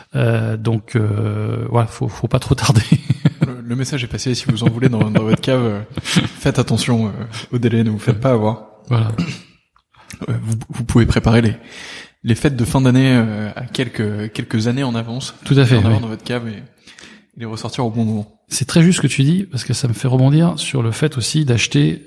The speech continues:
Speaker 1: euh, par, euh, par trois ou par six. Alors bon, on va dire, euh, il,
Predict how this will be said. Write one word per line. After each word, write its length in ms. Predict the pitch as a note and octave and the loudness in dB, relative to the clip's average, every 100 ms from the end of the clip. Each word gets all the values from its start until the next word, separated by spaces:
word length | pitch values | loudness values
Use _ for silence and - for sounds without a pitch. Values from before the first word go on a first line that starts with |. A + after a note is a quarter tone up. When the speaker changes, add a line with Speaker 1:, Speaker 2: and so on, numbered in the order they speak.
| - | -6
Speaker 1:
euh, 680 | A2+ G#2+ G2+ G#2 - - C#3 C#3+ _ - | -4 -2 -4 -6 -8 -8 -12 -14 _ -6
par, 220 | A2+ G#2+ | -4 -2
euh, 500 | A2 G#2 G#2 G#2 G#2+ G#2+ - | -4 -4 -6 -8 -8 -10 -4
par 180 | B2 - | -4 -4
trois 440 | - C3 C3 C3+ | -4 2 6 6
ou 120 | C3 | 4
par 220 | A#2 B2+ - | 2 0 -2
six. 420 | - A#2+ - D#3 | -4 -4 -4 -6
Alors 240 | C3+ B2 A#2 | -4 -2 0
bon, 120 | B2 | -2
on 40 | A2 | -2
va 120 | A#2 | 0
dire, 160 | A#2+ | 0
euh, 560 | A2+ A2 A2 A#2 C3+ B2+ B2+ | 0 -4 -6 -6 -8 -8 -10
il, 280 | A#2 A2+ | -10 -10